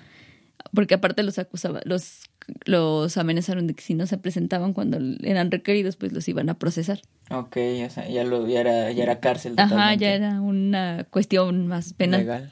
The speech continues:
Speaker 1: Ajá.
Speaker 2: ok.
Speaker 1: Y, bueno, pues, o sea, la, el proyecto que traía la Secretaría de Gobernación para hacer estaciones migratorias, para hacer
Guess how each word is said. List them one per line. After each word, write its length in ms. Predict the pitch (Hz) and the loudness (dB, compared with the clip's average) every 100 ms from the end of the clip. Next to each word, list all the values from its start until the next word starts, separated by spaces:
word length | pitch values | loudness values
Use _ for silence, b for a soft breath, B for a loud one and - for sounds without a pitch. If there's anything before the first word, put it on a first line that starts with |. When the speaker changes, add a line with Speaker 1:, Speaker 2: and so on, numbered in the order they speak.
| - | 0
Speaker 1:
Ajá. 240 | 208 226 | 2 0
Speaker 2:
ok. 200 | - 120 - b b b b _ _ _ _ _ _ _ _ - - | -4 -14 -14 b b b b _ _ _ _ _ _ _ _ -8 2
Speaker 1:
Y, 320 | 226 208 190 | 4 4 0
bueno, 220 | 214 208 | -2 -2
pues, 120 | 226 208 | 0 -2
o 80 | |
sea, 180 | 202 208 | 2 2
la, 140 | 196 202 | 2 0
el 320 | 214 208 202 | 0 -2 0
proyecto 360 | 214 233 262 294 | 4 4 2 -4
que 80 | |
traía 200 | 226 214 | -2 0
la 120 | 240 262 | 2 2
Secretaría 580 | 233 202 202 208 214 | 2 0 2 2 2
de 100 | 220 | 2
Gobernación 540 | 220 196 170 170 208 208 | 2 0 0 0 0 2
para 140 | 240 | 2
hacer 180 | 202 208 | 2 2
estaciones 400 | 233 202 202 226 | 2 2 4 4
migratorias, 560 | 214 151 156 208 196 202 | 4 0 0 2 2 0
para 380 | - - 127 139 | -6 -4 -4 -4
hacer 240 | 170 196 | 0 2